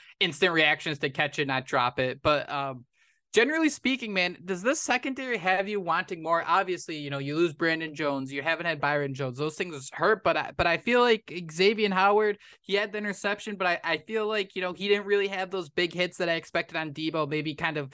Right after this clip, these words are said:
make him, making some of those catches look a little harder than they did. And then another thing, man, I don't wanna sound like a hater, but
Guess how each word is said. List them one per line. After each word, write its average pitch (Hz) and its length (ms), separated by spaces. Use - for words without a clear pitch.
make 170 220
him, 170 260
making 202 280
some 202 200
of 208 60
those 202 180
catches 208 300
look 190 140
a 175 60
little 175 360
harder 170 400
than 165 180
they 160 120
did. 156 300
And 156 160
then 185 240
another 269 340
thing, 220 200
man, 180 160
I 214 80
don't 269 100
wanna 285 120
sound 262 160
like 233 160
a 180 40
hater, 226 420
but 202 200